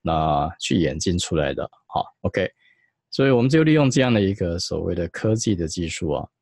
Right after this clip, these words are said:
呃，密码学的原理来确定我们有一种杂凑码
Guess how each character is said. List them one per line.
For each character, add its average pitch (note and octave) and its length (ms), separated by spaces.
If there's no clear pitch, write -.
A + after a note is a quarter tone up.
呃， D#2+ 200
密 G2+ 140
码 D#2+ 160
学 D#2+ 140
的 D#2 80
原 D#2+ 280
理 E2 220
来 E2 320
确 B2 300
定 F#2 280
我 C#2+ 120
们 E2 160
有 D#2+ 220
一 F#2+ 100
种 D#2 300
杂 - 220
凑 G2+ 260
码 B1+ 260